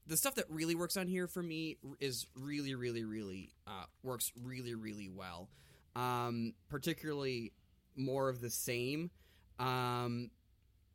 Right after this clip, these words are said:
my note for that one is, it's just like this,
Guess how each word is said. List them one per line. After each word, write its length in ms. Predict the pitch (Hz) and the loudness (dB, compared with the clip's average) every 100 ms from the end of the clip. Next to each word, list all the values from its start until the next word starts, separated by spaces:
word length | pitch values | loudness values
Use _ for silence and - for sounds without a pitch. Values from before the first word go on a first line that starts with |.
| _ _ 131 | _ _ -6
my 140 | 160 165 | 0 4
note 240 | 196 214 | 4 2
for 100 | 151 | -2
that 240 | 139 147 | 2 2
one 160 | 131 123 | 2 0
is, 300 | 123 123 - - _ - _ _ | 0 -2 -6 -12 _ -20 _ _
it's 180 | 160 160 | 0 2
just 260 | - 220 185 | 4 4 4
like 320 | 185 214 - | 4 2 2
this, 460 | 120 - - - | -4 12 12 12